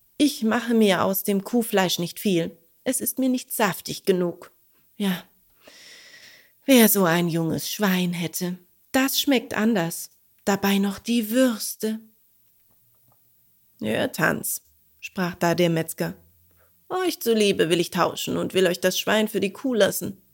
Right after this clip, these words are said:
"Gott lohnt euch eure Freundschaft", sprach Hans, übergab ihm die Kuh, ließ sich das Schweinchen vom Karren losmachen und den Strick, woran es gebunden war, in die Hand geben. Hans zog weiter und überdachte,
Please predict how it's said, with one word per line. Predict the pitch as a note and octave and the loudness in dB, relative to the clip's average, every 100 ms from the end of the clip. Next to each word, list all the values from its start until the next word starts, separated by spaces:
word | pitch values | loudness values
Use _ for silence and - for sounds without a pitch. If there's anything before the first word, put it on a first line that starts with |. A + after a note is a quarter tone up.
| _ _ _ _ _ - | _ _ _ _ _ 2
"Gott | D4 C#4+ C4 | 2 4 2
lohnt | C4+ D4+ C#4+ - | 4 6 6 4
euch | A3 A3 - | 2 2 4
eure | A3 G#3+ | 4 4
Freundschaft", | A3 - A3 G#3+ A3 A3 A3 - - _ _ | 2 2 2 2 0 -2 -4 -8 -20 _ _
sprach | - - E3 D#3+ | -16 -2 -2 0
Hans, | F3 E3+ - - _ _ | -2 -2 -6 -14 _ _
übergab | G3+ E3+ E3 F3+ A3 - | -2 -2 0 0 0 -2
ihm | F#3+ E3+ | -2 0
die | D#3 | -2
Kuh, | - - A#3+ C#4 - - _ | -4 -2 -2 -2 -6 -20 _
ließ | A3 B3 - | 0 0 0
sich | A#3 | -2
das | - E3+ | 0 -2
Schweinchen | - F3+ A#3+ C#4+ C4 | 0 2 2 2 0
vom | C4 A#3+ | 2 0
Karren | A#3+ A#3+ A#3+ A#3 | 0 0 2 2
losmachen | A3+ A3+ A3+ G#3+ G#3 G#3 - - | 2 2 0 -4 -2 -6 -8 -10
und | - F#3+ | -6 -4
den | D#3+ D#3+ | -4 -4
Strick, | - - A3+ - | -2 -2 -2 -4
woran | E3 D#3+ | -2 -2
es | D#3+ - | -2 -6
gebunden | D#3+ - A#3 A3+ A3+ | -6 2 2 2 2
war, | G#3 G#3 - _ | 2 0 -6 _
in | A3 | -2
die | G#3+ A3+ F#3 | 0 0 -2
Hand | E3+ D#3+ - | -4 -4 -4
geben. | D#3+ - F#3 - _ _ _ | -4 -4 -8 -12 _ _ _
Hans | C4 C#4+ C#4 - | 2 4 2 -4
zog | - G3 G3+ | -4 -4 -2
weiter | - C#3+ C#3 C#3+ D3 | -4 -2 -4 -8 -8
und | - D3+ | -6 -6
überdachte, | D#3+ D#3+ D3+ D#3 F#3 - - G3+ | -8 -6 -4 -4 -6 -8 -8 -8